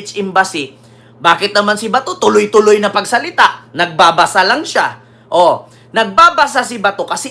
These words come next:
alam niya bago niya isinulat yon, no? Yung letter na yon,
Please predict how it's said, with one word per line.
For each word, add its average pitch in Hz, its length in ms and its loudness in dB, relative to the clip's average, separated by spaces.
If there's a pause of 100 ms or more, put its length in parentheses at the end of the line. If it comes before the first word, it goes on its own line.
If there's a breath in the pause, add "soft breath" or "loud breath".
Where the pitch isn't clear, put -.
alam 285 400 2
niya 240 160 -2
bago 262 480 -2
niya 269 160 -6
isinulat 202 640 -4
yon, 123 400 -6 (240)
no? 214 320 -2 (160 loud breath)
Yung 254 240 -2
letter 294 480 2
na 226 160 -2
yon, 131 400 -4